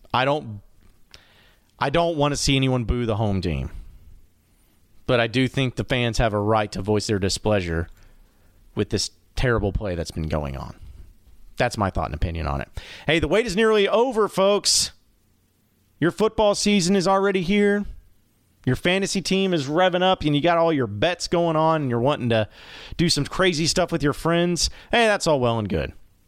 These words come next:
But FanDuel is here, and it's never been more fun or easier to play. If you're not a fantasy expert, then FanDuel is clearly the best place to play.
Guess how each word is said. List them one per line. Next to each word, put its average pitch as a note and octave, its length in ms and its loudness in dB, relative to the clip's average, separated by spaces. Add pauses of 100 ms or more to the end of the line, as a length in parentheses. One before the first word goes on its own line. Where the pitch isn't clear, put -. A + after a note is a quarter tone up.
(500)
But C#3 100 -2
FanDuel G3 640 2
is B2+ 140 -4
here, A2+ 240 4
and A#2 160 -2
it's A#2+ 200 -2
never F3+ 320 2
been D#3+ 140 0
more D3 220 2
fun B2+ 260 0
or A#2+ 60 -4
easier A2 320 0
to G2 80 0
play. E2 260 -2
If D#2+ 100 -8
you're A#2 60 -2
not D#3 160 0
a - 40 -12
fantasy D#3 380 0
expert, C#3 320 -2
then A2 100 -2
FanDuel C3 340 0
is G#2 100 -4
clearly C#3+ 340 0
the G2 100 -2
best F2+ 240 -2
place F#2 220 -2
to - 60 -10
play. G#2 280 0